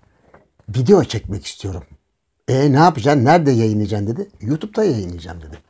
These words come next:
"E, ne anlatacaksın orada?" dedi. "İnsana insanı anlatacağım." dedim. "İnsana insanı mı anlatacaksın? İnsan insanı bilmiyor mu?" dedi.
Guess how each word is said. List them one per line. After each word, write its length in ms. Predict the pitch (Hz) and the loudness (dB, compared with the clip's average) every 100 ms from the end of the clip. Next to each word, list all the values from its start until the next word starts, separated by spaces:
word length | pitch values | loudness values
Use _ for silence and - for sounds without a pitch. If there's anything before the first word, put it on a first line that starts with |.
| _ _ _ _ _ - | _ _ _ _ _ -4
"E, 120 | 123 | 2
ne 100 | 160 | 2
anlatacaksın 600 | 196 131 - 107 - 101 | 4 0 -2 -8 -8 -8
orada?" 260 | 101 98 98 | -8 -6 -8
dedi. 260 | 104 170 _ _ _ _ _ _ - | -8 -12 _ _ _ _ _ _ -2
"İnsana 420 | 196 156 101 104 | 2 2 0 2
insanı 360 | 170 151 160 180 | 2 2 0 0
anlatacağım." 560 | 139 110 95 95 95 | 0 -2 -6 -6 -8
dedim. 220 | 87 82 73 _ _ _ 104 | -8 -12 -16 _ _ _ -8
"İnsana 440 | 101 - - - | -6 -2 0 0
insanı 380 | 190 - 143 127 | 0 0 0 -2
mı 120 | 175 | -2
anlatacaksın? 640 | 139 127 131 120 113 139 143 - - - | 0 -2 -2 -4 -4 -6 -8 -12 -20 -6
İnsan 360 | 127 127 147 139 | -4 2 2 2
insanı 360 | 127 143 143 | 2 2 2
bilmiyor 280 | 147 196 110 | 2 2 0
mu?" 160 | 95 87 | -4 -10
dedi. 220 | 78 | -12